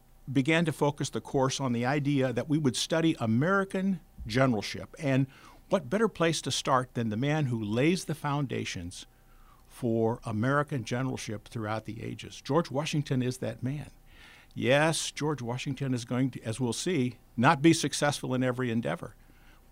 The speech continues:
What's, what makes Washington great is the fact that he's going to learn from his failures.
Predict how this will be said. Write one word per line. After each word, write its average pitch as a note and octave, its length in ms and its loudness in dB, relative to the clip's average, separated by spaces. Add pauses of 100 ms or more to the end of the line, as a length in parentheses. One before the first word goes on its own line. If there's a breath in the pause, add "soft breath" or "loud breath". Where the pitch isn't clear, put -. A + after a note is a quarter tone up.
What's, - 400 -2 (1000)
what - 200 0
makes E3+ 340 0
Washington F3 680 -2
great A2+ 560 -2 (240 soft breath)
is A#2+ 160 0
the B2+ 80 0
fact C#3+ 300 0
that A#2 100 -4
he's F3 180 0
going E3 260 -2
to A#2+ 140 -6
learn F3 460 6
from B2+ 280 0
his D#3+ 260 2
failures. F3+ 640 -2